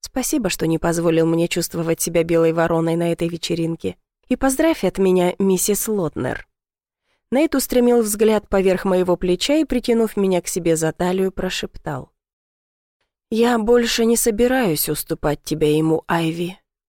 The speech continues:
Он недостоин тебя. С этими словами он прижался к моему рту губами. Моё тело превратилось в застывший воск.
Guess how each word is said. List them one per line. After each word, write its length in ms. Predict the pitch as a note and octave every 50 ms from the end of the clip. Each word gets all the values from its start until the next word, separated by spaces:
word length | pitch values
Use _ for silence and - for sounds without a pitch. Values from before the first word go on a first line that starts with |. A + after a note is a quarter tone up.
| _ _ F#3+
Он 220 | F3+ F3 E3+ F3
недостоин 800 | F3+ F3 E3 E3+ F3 F3+ - - - - G3+ F3+ D#3+ C#3+ C3+ C3+
тебя. 460 | - - - D3+ - C3+ C#3 C#3+ - - _ _ _ _ _ _ _ _ _ _ _ _ _ _
С 120 | - - A3
этими 280 | G3+ - G#3 G3 F#3+
словами 500 | F3+ - F#3+ F#3 F3+ F#3 G#3 A#3 A#3+ A3 F3
он 100 | E3+ E3
прижался 560 | - F#3 F#3 F3+ G3 G#3 A3 A3 - A#3+ A#3
к 80 | -
моему 340 | A3 G#3 G#3 G3+ G3+ G3+ G3
рту 240 | F#3+ F#3+ - - E3+
губами. 640 | E3+ F#3 F#3+ F#3 F3 E3 D#3+ D#3 D#3 D#3 D#3 - - _ _ _ _ _ _ _ _ _ _ _ _ _ _ _
Моё 260 | - G#3+ G#3 G#3 G3+ F#3+
тело 300 | - - C#4+ D4+ D4 C4
превратилось 720 | C4 B3+ A#3 A#3 A3+ A3+ A3 - C4+ C#4 C#4+ C4 - B3
в 40 | A3+
застывший 680 | G3+ A#3 A3+ G#3+ - - A#3+ A3+ - - - - B3 A#3+
воск. 600 | A#3 A#3 G#3 E3 D3+ - - - - - -